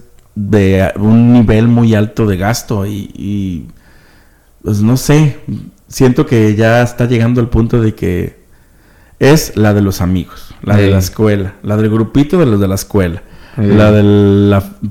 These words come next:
Speaker 1: la del barrio, la de la familia, la de los amigos, la, o sea,
Speaker 2: La de la otra bolita de amigos,
Speaker 1: ah,
Speaker 2: la de
Speaker 1: o sea, muchísimo, y todo es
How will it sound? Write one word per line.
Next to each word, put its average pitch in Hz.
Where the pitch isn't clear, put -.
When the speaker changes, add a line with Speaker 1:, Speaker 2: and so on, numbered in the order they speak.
Speaker 1:
la 101
del 101
barrio, 95
la 98
de 101
la 98
familia, 98
la 104
de 101
los 101
amigos, 98
la, 90
o 101
sea, 98
Speaker 2:
La 110
de 110
la 107
otra 143
bolita 131
de 143
amigos, 110
Speaker 1:
ah, 101
Speaker 2:
la 101
de 101
Speaker 1:
o 104
sea, 101
muchísimo, 151
y 120
todo 160
es -